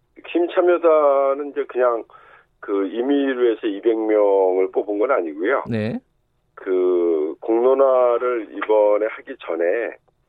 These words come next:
Speaker 1: 사전 여론조사를 했습니다.
Speaker 2: 네.
Speaker 1: 그 서울시에 있는 그 학생, 학부모, 교사, 일반 시민을
Speaker 2: 네.
Speaker 1: 대상으로 해서 삼만 사천육백오십오 명에게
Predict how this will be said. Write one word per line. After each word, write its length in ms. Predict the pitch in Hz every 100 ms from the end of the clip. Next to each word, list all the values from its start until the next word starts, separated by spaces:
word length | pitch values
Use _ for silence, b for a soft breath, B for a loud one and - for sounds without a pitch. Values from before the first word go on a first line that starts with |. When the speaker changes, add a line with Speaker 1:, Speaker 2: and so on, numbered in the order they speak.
| _ B B _
Speaker 1:
사전 340 | - 165 180 165
여론조사를 760 | 113 107 98 90 95 85 82 92
했습니다. 600 | - 82 76 117 110 87
Speaker 2:
네. 520 | 120 110 104 92 82 _ _ _ _ _ _
Speaker 1:
그 260 | 90 85 -
서울시에 1200 | 123 123 123 117 107 101 - - 104 95 92 90
있는 400 | 87 92 104 101
그 160 | - 87
학생, 520 | 123 - - 127 110
학부모, 580 | 120 - 107 104 127 131
교사, 380 | - 87 101 85
일반 400 | 87 95 104 95 -
시민을 600 | 101 92 87 85 82 82
Speaker 2:
네. 220 | 87 82 - B B _
Speaker 1:
대상으로 680 | 90 - 92 90 85 85 80
해서 380 | - 110 117 - b b b -
삼만 320 | 147 147 151
사천육백오십오 1040 | 143 - 135 101 - 120 87 85 - 92
명에게 960 | 82 98 110 104 95 90 73 80 76